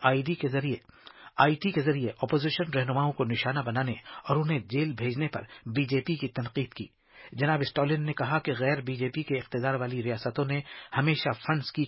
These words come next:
कमियाबी के सबब खमियाजा भुगता है। उन्होंने चार साल की मुद्दत में एआईएडीएमके के गैर सरगर्म रहने पर भी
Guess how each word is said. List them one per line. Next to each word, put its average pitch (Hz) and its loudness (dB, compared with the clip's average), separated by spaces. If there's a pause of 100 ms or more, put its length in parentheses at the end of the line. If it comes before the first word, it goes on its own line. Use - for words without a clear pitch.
कमियाबी 123 0
के 143 -4
सबब 135 -2 (200)
खमियाजा 127 0
भुगता 113 -6
है। 104 -4 (1000)
उन्होंने 147 4
चार 147 6
साल 147 2
की 139 -4
मुद्दत 123 -2
में 156 0
एआईएडीएमके 139 0
के 147 2 (260)
गैर 156 4
सरगर्म 135 -2
रहने 123 -2
पर 139 2
भी 123 -4